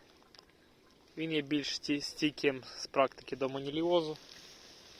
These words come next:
тому що це є гібрид. Тому якщо хочете мати свої абрикоси, обов'язково обробляйте. Не хочете, куп-, купуйте на ринку.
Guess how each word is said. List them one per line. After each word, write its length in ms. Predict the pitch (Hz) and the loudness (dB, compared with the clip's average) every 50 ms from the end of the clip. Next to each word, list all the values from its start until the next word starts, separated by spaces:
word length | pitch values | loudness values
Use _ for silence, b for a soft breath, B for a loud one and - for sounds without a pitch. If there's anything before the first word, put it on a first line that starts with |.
| - - - - - - - - - - - - - - - | -18 -18 -18 -18 -18 -18 -18 -18 -18 -18 -20 -20 -20 -16 -12
тому 140 | - 135 131 | -10 -8 -8
що 140 | - - 131 | -8 -6 -4
це 160 | - - 135 | 0 2 4
є 140 | 135 135 127 | 4 4 2
гібрид. 340 | 135 131 123 117 113 113 - - - - - - - - - - - - - - - - - - - - - - | 2 0 0 0 0 0 0 -4 -12 -20 -20 -20 -20 -20 -20 -20 -20 -20 -20 -20 -20 -20 -20 -20 -20 -20 -16 -10
Тому 120 | 143 143 | -8 -8
якщо 200 | 139 - - - | -6 -2 -2 -2
хочете 360 | - - 165 156 - - - 143 | 4 8 8 8 8 6 2 4
мати 340 | 143 139 135 - - 123 113 - - - - - - - - - - - - - - - - - - - - | 4 4 4 4 0 -4 -6 -8 -14 -16 -18 -18 -20 -20 -20 -20 -20 -18 -20 -20 -20 -20 -20 -20 -20 -20 -16
свої 360 | - - - - 143 139 139 | -14 -14 -2 0 2 4 6
абрикоси, 600 | 143 135 135 139 139 - - 165 170 160 - - | 4 4 4 0 -2 2 6 6 6 6 6 0
обов'язково 580 | 139 127 131 127 131 131 - - - 143 135 127 | 0 2 2 0 0 0 -2 -2 2 6 6 6
обробляйте. 680 | 123 123 127 123 123 123 117 110 113 113 - - 123 123 - - 180 | 6 6 2 -2 0 0 -2 -2 -2 -6 -10 -14 -16 -16 -16 -10 -10
Не 80 | 180 | -10
хочете, 380 | 180 - 208 202 - - - - | 2 6 6 6 6 4 -2 -4
куп-, 300 | - - - - - - - | -6 -6 -12 -18 -20 -14 -6
купуйте 400 | - - 135 - 151 147 - 135 | -4 -4 0 2 2 2 2 0
на 120 | 123 123 120 | 0 0 0
ринку. 320 | 117 110 113 - - - | 0 -2 -4 -8 -14 -18